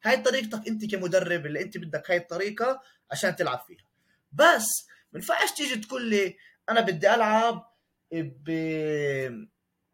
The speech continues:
بثلاثة دفاع لما أنت ما عندكش عن جد ثلاثة دفاع مناح، لأن عندك ظهير بدك ترجعه أو لعيب زي كانتي مثلًا،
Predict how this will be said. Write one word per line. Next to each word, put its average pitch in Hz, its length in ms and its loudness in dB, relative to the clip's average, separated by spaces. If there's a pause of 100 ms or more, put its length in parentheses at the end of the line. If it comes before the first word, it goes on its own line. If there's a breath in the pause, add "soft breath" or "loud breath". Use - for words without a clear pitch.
(260)
بثلاثة 214 460 0
دفاع 143 460 -2
لما 147 300 -6
أنت 339 180 -12
ما 214 80 -2
عندكش 320 420 -4
عن 262 100 -4
جد 214 220 -4
ثلاثة 156 300 -4
دفاع 127 320 -12
مناح، 110 300 -12
لأن 143 120 -12
عندك 175 340 -6
ظهير 160 360 -4
بدك 127 160 -12
ترجعه 113 520 -10
أو 185 260 -2 (200 loud breath)
لعيب 180 260 -2
زي 185 160 2
كانتي 165 380 -2
مثلًا، - 340 -14